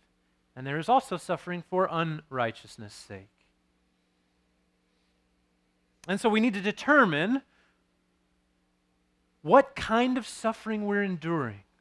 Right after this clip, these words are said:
And then we need to respond in the way that the Bible would call us to respond. So let's talk about natural suffering. Suffering that comes purely as a part of being part of a fallen world.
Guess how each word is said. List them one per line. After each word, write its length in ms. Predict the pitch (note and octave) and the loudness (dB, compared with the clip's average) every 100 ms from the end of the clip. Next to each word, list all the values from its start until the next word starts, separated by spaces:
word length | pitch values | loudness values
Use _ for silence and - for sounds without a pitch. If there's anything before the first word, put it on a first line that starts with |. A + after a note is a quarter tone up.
| _ _ _ _ _ _ _ _ _ - | _ _ _ _ _ _ _ _ _ -10
And 120 | D#3 | -4
then 120 | F#3 G#3+ | -2 0
we 160 | B3 | -2
need 180 | B3 A3+ | -2 -4
to 80 | A#3 | -4
respond 840 | G#3 G3 - - G#3+ G3 D3 E3 | -4 -6 -6 2 4 6 4 0
in 100 | F#3 | 0
the 100 | F#3+ | 2
way 440 | F#3+ F#3+ A3 D#3+ D#3+ | 2 6 6 6 2
that 160 | E3+ | -2
the 60 | F#3+ | -4
Bible 540 | C#3+ G#3 G#3 F#3+ C#3+ D3+ | 2 4 6 4 2 -2
would 160 | E3 | -2
call 340 | - G#3+ F#3+ C#3+ | 2 6 6 4
us 140 | D3+ | -4
to 100 | - | -6
respond. 500 | E3+ E3 - F3+ B2+ | -4 -4 2 4 2
So 120 | - | 0
let's 120 | G3+ - | -2 2
talk 200 | A3+ G#3 | 2 8
about 240 | G#3+ - - - | 6 6 -2 -2
natural 520 | F#3 F#3+ F#3 F3 D3+ | 4 6 4 0 -2
suffering. 560 | C3+ C#3 B2 A#2+ F#2+ - _ _ _ _ _ _ _ _ _ _ _ _ _ - | 0 0 0 -6 -14 -16 _ _ _ _ _ _ _ _ _ _ _ _ _ -16
Suffering 640 | - - A#3+ - B3 A#3+ | -10 0 0 0 0 0
that 180 | F#3+ - | -2 -2
comes 420 | - G#3+ G#3+ - _ _ | -2 0 0 -4 _ _
purely 640 | - A3+ C4 C#4 C4+ C4+ | -6 0 4 4 2 0
as 180 | - E3 | 2 -2
a 60 | D3+ | -2
part 480 | - - A3 A3+ - | -2 4 6 4 0
of 180 | D3+ - | -10 -8
being 300 | E3+ D#3+ C#3+ - | -6 -6 -8 -8
part 400 | - A3 G#3 - _ _ _ - | 2 2 2 -4 _ _ _ -8
of 160 | C#3+ | -6
a 80 | C#3 | -6
fallen 640 | - - F#3 F3+ F3 D#3+ C#3 | -12 -2 0 2 0 -4 -2
world. 400 | B2 G#2+ G2 | -2 -4 -8